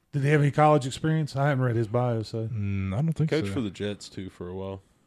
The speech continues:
Speaker 1: Yep. That's crazy.
Speaker 3: I think the
Speaker 2: Didn't
Speaker 3: Jets is where he came from.
Speaker 2: Yeah.
Speaker 3: I think he, 'cause
Speaker 2: Yeah,
Speaker 3: the Jets
Speaker 2: he
Speaker 3: are
Speaker 2: was
Speaker 3: the ones
Speaker 2: with
Speaker 3: that
Speaker 2: the
Speaker 3: traded him.
Speaker 2: Browns originally. Then he went to the Jets.
Speaker 3: Yeah.
Speaker 1: So you go to Boston, he's royalty up there. That's what you can say.
Speaker 3: Yeah.
Speaker 1: He's got his seat at chairs.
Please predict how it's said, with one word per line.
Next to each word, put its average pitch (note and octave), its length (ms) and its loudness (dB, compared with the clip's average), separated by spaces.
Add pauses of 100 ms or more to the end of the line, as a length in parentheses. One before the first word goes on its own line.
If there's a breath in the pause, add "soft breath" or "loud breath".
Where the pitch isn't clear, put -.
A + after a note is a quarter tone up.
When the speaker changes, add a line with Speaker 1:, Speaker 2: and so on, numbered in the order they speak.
(140)
Speaker 1:
Yep. A#2+ 180 -16 (400)
That's C3+ 140 -12
crazy. A#2+ 380 -2
Speaker 3:
I A#2 40 0
think C3+ 100 8
the G3 60 12
Speaker 2:
Didn't F#3+ 140 8
Speaker 3:
Jets D3 280 8
is A2+ 100 2
where A2+ 160 8
he G2 60 2
came C3+ 280 2
from. F2+ 280 -2 (640)
Speaker 2:
Yeah. G2+ 400 2 (240)
Speaker 3:
I G#2 60 -4
think B2+ 180 0
he, A#2 320 -2 (120)
'cause A2 120 0
Speaker 2:
Yeah, B2 220 8
Speaker 3:
the B2+ 60 10
Jets C3+ 120 12
Speaker 2:
he B2+ 60 12
Speaker 3:
are - 20 12
Speaker 2:
was B2 60 12
Speaker 3:
the A#2 60 10
ones C#3 120 12
Speaker 2:
with D#3 100 12
Speaker 3:
that A2 60 0
Speaker 2:
the A2+ 60 4
Speaker 3:
traded A#2 240 8
him. A#2 100 10
Speaker 2:
Browns G#2 180 4
originally. G#2 440 0
Then G#2 140 2
he G2+ 60 2
went G2+ 200 0
to F#2+ 60 -10
the F#2 60 -6
Jets. F2+ 420 -2
Speaker 3:
Yeah. F#2+ 260 -2 (920)
Speaker 1:
So - 160 -8
you D3 80 2
go D3+ 120 6
to C#3+ 60 4
Boston, C#3+ 400 2
he's B2 160 0
royalty A#2+ 440 4
up A2+ 120 -6
there. A2+ 240 -6
That's A2+ 160 -12
what A#2 160 -10
you G#2 80 -14
can - 20 -14
say. A2+ 240 -14 (520)
Speaker 3:
Yeah. D#2 180 -10 (460)
Speaker 1:
He's C3 120 -6
got C3 140 0
his B2 120 -2
seat B2+ 220 -2
at F2+ 80 -12
chairs. A#2+ 460 -8